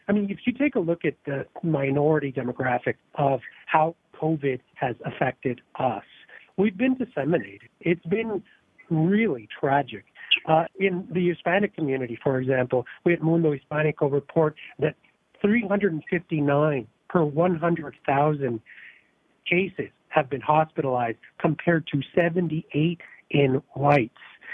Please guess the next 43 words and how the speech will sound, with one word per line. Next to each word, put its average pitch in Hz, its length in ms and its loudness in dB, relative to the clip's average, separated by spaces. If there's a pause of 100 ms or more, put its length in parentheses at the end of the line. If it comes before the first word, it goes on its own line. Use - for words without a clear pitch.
(400)
This 180 320 2
is 269 240 0
dramatic. 156 540 -2 (280)
It 196 220 2 (160)
hit 254 300 -2
us 196 140 0 (100)
in 160 200 0
the 131 80 -8
gut. 143 340 0 (500)
Um, 139 360 0 (200)
and, 170 260 2 (220)
and, 175 160 0 (120)
and 180 320 -2
we're 247 340 4
recalling 254 720 -2
this. 123 120 -8 (100)
We're 196 80 2
remembering 247 640 0
this 127 140 -10 (260)
as 156 280 2
we 156 240 0 (120)
head 139 240 -2
to 135 80 -4
the 123 80 -6
polls. 110 480 -2 (320)
It's, 185 300 0
it's 185 220 -2 (120)
been, 208 360 0 (140)
you 196 160 -2
know, 170 220 0
one 196 140 4
of 190 100 2
the, 185 140 -4
one 202 120 2
of 180 100 0
the - 0 -
biggest 185 280 -2
things 180 220 2
that, 170 100 0 (240)
that's 156 140 2
happened 160 400 0 (260)
to, 190 260 2 (400)
to, 175 200 -2